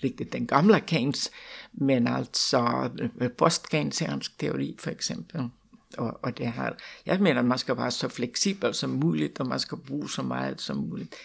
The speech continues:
Økonomi er enormt vanskeligt. Og, og, og, og jeg mener, det som jeg har, øhm,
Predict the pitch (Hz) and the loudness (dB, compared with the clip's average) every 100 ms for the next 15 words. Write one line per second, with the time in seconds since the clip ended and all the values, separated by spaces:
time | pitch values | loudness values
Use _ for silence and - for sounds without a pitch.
0 | - 123 147 139 151 175 - - - - | -12 -6 -2 0 0 0 -2 -12 -20 -20
1 | - 147 151 165 165 160 - - - - | -6 -4 -2 -2 -2 0 -2 -6 -12 -4
2 | 131 - - - - _ - - - - | -4 -2 -6 -6 -18 _ -20 -20 -20 -20
3 | - _ 135 123 - - 117 113 - 123 | -20 _ 0 0 -2 -4 -4 -4 -2 -2
4 | 123 - 127 131 117 123 123 127 127 127 | -2 -2 -2 0 -2 -2 -2 -2 -4 -6
5 | 123 139 - 143 120 - 135 123 117 127 | -6 -6 -2 0 0 0 -2 -2 -2 -2
6 | 117 | -4